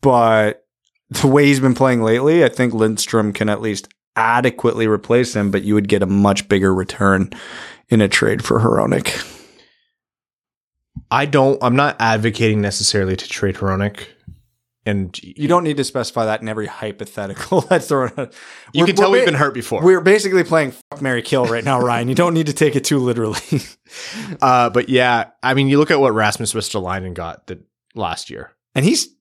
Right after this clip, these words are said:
Speaker 1: terrible.
Speaker 2: Yeah.
Speaker 1: Like, he's not a good hockey player.
Speaker 2: In this hypothetical, yeah, I, I think I'd do that. Um, Ben Fincham says, "Greeting Dub Dubs. I was at the game yesterday for my six-year-old's first Wings game."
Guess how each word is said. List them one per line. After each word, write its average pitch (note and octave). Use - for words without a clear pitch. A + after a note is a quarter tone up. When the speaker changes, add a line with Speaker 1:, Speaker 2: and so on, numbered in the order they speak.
Speaker 1:
terrible. A2
Speaker 2:
Yeah. F#2+
Speaker 1:
Like, C3+
he's B3+
not C#3+
a B2
good A#2
hockey A2+
player. -
Speaker 2:
In C#3
this D3
hypothetical, A#2
yeah, F#2
I, F#2+
I G2
think F#2+
I'd F2
do F2
that. E2
Um, C#3
Ben C#3+
Fincham E3
says, B2+
"Greeting D3
Dub C#3+
Dubs. C3
I B2
was A#2
at B2
the A#2+
game A#2+
yesterday A#2+
for B2
my A2
six-year-old's A#2
first C#3+
Wings A2+
game." G#2+